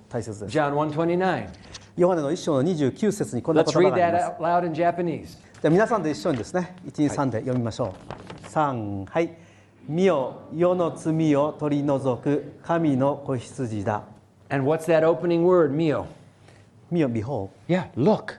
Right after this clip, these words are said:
Speaker 2: look.See, what you behold, you become.
Speaker 1: え、この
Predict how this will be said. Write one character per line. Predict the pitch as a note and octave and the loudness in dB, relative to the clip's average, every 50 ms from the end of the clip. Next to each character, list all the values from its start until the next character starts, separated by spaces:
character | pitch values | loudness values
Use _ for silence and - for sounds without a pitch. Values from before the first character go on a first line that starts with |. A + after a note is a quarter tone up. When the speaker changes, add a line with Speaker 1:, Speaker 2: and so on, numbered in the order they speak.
| - - | -14 -8
Speaker 2:
look.See, | G3 A3 G#3 - - - - - - - _ _ - - - - D3+ E3+ F3 E3+ - - - | -4 -4 -4 -4 -4 -12 -18 -18 -18 -20 _ _ -20 -12 -4 -2 -2 -2 -2 -6 -12 -6 -4
what | E3+ F#3 F#3 - F#3+ | -4 -4 -4 -6 -8
you | F3+ | -4
behold, | C#3 F#3 F#3 C#3 - A#3+ C4 C4 A#3 F3 D#3+ F3 G3 F#3 - _ | -2 -2 -2 -2 2 2 2 2 2 0 -6 -8 -10 -12 -14 _
you | D#3+ E3+ | -8 -6
become. | D3 F#3 F#3+ F#3+ G3+ A#3+ A#3+ G3 C3+ G2 - - _ _ _ _ _ _ - - - - - - - - - - | -4 -4 -6 -2 -2 -2 -2 -2 -6 -10 -16 -20 _ _ _ _ _ _ -20 -20 -20 -20 -20 -20 -20 -20 -14 -14
Speaker 1:
え、 | A#2+ | -10
こ | - C#3 B2+ | -8 -6 -8
の | C3 | -8